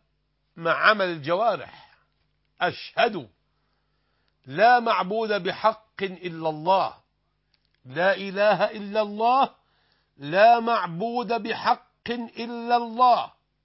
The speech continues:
هذا معناها الحقيقي. من قال إن معناها لا حاكم إلا الله فقد أخطأ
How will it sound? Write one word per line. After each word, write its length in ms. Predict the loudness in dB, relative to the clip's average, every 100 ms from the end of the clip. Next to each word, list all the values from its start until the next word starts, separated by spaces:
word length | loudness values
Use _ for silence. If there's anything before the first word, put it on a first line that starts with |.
| _ -8
هذا 180 | -4 -2
معناها 400 | 0 0 0 0
الحقيقي. 640 | -2 -10 -8 -8 -10 -16 _ _ _ _ _ _ _ _ _ _ -12
من 200 | -6 -6
قال 560 | 2 4 6 4 2 -2 _ _ _ _ _ _ _ -4
إن 360 | -2 0 0
معناها 840 | 2 0 0 4 4 4 -2 -4 _ _ _ _ _
لا 360 | -8 2 6 6
حاكم 560 | 8 6 6 2 0
إلا 360 | 0 0 -2 -2
الله 460 | 0 4 6 4 0 _ _ _
فقد 380 | -10 -2 -2 6
أخطأ 520 | 6 6 2 2 0